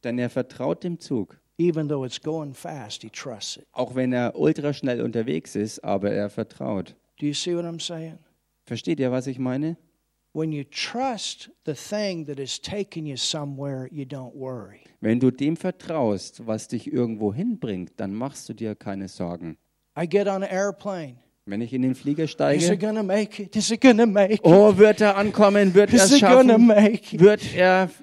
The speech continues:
Speaker 1: wirklich, ja, den Flug überstehen?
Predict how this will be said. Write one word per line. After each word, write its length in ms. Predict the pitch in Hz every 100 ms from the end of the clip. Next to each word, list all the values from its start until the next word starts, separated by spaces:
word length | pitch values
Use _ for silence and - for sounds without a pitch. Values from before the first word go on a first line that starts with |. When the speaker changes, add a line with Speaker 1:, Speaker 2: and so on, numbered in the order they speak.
| -
Speaker 1:
wirklich, 600 | 160 175 185 170 - - _ _
ja, 240 | 143 139
den 160 | 139 151
Flug 360 | - 160 165 -
überstehen? 680 | 151 151 139 151 160 165